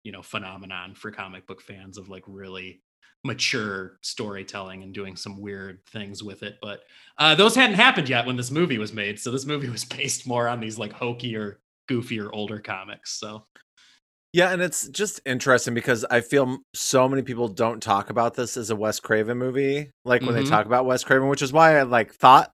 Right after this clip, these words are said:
Speaker 2: it was, 'cause I'm a good horror boy that way, but I
Speaker 1: Yeah.
Speaker 2: also question myself, and the big reason I question it is I have this red t-shirt that I got in one of those horror blocks ba-, back when they were a thing that you get in the mail every month, and you get a
Speaker 1: Mm-hmm.
Speaker 2: t-shirt and props and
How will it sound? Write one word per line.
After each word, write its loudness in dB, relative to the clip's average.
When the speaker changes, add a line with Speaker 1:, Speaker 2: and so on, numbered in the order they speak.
Speaker 2:
it 2
was, 4
'cause -2
I'm 4
a 0
good 2
horror 4
boy 0
that 2
way, 2
but 8
I 12
Speaker 1:
Yeah. 10
Speaker 2:
also 6
question 6
myself, 2
and 2
the 2
big 0
reason 2
I 6
question 2
it 2
is -2
I 6
have 2
this 0
red 4
t-shirt -2
that 2
I 4
got 4
in -4
one 0
of 2
those -2
horror 6
blocks 0
ba-, 0
back 4
when 0
they 2
were -2
a -6
thing -6
that -8
you -6
get 0
in -2
the -4
mail 0
every -4
month, -8
and -8
you -6
get -2
a -2
Speaker 1:
Mm-hmm. -2
Speaker 2:
t-shirt -4
and -10
props -2
and -8